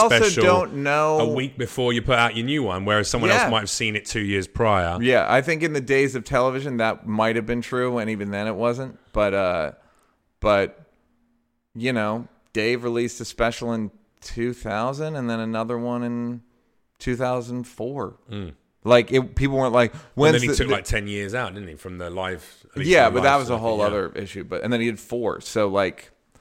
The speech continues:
Speaker 2: Yeah.
Speaker 1: like, Chris did you know, Bring the Pain, then he did Bigger and Blacker, like, about two years apart. But, and then he wait-, like,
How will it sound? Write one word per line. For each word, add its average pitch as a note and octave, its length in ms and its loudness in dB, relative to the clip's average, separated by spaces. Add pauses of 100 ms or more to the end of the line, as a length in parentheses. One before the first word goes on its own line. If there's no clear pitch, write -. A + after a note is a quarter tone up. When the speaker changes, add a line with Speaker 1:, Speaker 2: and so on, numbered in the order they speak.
(140)
Speaker 2:
Yeah. F#2 240 -10
Speaker 1:
like, G#2 460 0 (720)
Chris A#2+ 400 0
did A#2 520 -4 (260)
you A#2+ 140 -4
know, G2+ 360 -6 (100)
Bring A2 160 -6
the G#2+ 60 -8
Pain, A2+ 300 -6
then A2 120 -6
he G#2+ 60 -6
did G#2 260 -6
Bigger G#2+ 180 -4
and G#2+ 100 -2
Blacker, G#2+ 360 -2
like, G2+ 300 -4 (360)
about G#2 480 0
two - 140 -6
years G#2+ 240 -4
apart. A#2 300 0
But, G2+ 200 -10
and A2+ 200 -2
then A#2 160 -2
he A2+ 140 -2
wait-, G#2+ 380 -2
like, B2 240 2